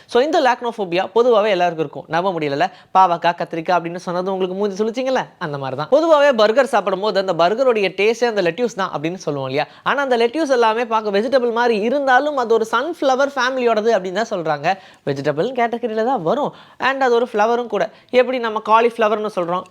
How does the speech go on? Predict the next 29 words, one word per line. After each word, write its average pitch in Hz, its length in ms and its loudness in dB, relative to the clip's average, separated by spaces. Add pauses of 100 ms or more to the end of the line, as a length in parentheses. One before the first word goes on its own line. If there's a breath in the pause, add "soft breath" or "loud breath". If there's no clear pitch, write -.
அதை 170 140 2
வெஜிடபிள்ல 208 420 0
தானே 277 120 0
வச்சிருக்கோம், 196 360 -4 (180)
அதே 254 220 6
மாதிரி 196 160 0
தான் 214 100 -4
இந்த 180 140 2
லெட்யூஸும். 143 500 -4
யூனிக்கானே 277 540 2
ஒரு 202 160 2
இமேஜினேஷன் 180 640 -4
தான் 226 120 -4 (160)
இவ்வளோ. 214 220 2 (160)
ஏன் 175 100 -8 (160)
ஒரு 180 120 0 (100)
நாடே 226 300 2 (100)
யூனிக்கான 214 500 -2
வந்து 190 140 -6 (100)
நேஷனல் 196 400 -4
அனிமலா 160 400 -4
கன்சிடர் 151 380 -6
பண்ணுது. 139 240 -4 (180)
சரி, 139 240 0 (100)
அதெல்லாம் 151 280 2
ஒரு 139 120 -14
பக்கம் 143 220 -4
இருந்தாலும் 135 420 -4 (320 loud breath)
இந்த 151 80 0